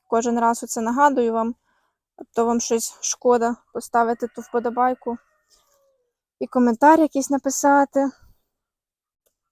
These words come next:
Хочу сказати вам, що я ж ділюся з вами корисною інформацією завжди. Все вам тут показую, розказую.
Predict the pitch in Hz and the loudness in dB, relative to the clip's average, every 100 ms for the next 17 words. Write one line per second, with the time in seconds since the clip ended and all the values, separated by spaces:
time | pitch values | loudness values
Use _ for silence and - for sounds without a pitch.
0 | _ _ _ _ _ _ _ _ _ _ | _ _ _ _ _ _ _ _ _ _
1 | _ _ _ _ _ _ _ _ - - | _ _ _ _ _ _ _ _ -14 -6
2 | 285 262 - 247 285 285 240 240 247 - | -4 -6 -6 0 0 0 -2 -2 -2 -2
3 | 240 240 240 _ _ - - 226 226 240 | 0 0 -2 _ _ -20 -4 -2 -2 -4
4 | 226 - 226 233 233 240 240 247 - 240 | -6 -6 -2 -2 -2 -2 -2 -2 -4 -8
5 | - 247 294 285 220 214 214 240 208 226 | -6 -2 -2 -2 -4 -4 -6 -6 -6 -6
6 | - _ _ _ _ _ _ _ _ _ | -8 _ _ _ _ _ _ _ _ _
7 | _ _ _ - 302 277 269 254 233 - | _ _ _ 2 4 4 0 -4 -6 0
8 | 277 320 349 311 285 269 - 269 294 320 | 4 4 2 -2 -2 -4 -2 2 4 4
9 | 302 285 285 | 0 -4 -4